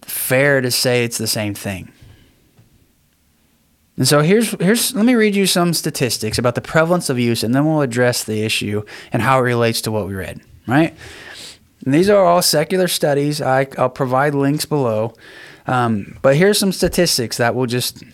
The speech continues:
that should break your heart. Ninety-four percent of men and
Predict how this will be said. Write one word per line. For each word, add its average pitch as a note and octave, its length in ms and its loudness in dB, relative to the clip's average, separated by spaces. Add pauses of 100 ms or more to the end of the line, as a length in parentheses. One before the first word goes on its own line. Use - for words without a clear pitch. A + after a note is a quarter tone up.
(380)
that B2+ 80 -2
should C#3 200 0
break E3 240 2
your D3 100 0
heart. B2 360 0 (1300)
Ninety-four G3+ 500 4
percent G3+ 320 2
of E3+ 80 2
men C3 320 2
and A#2+ 340 -2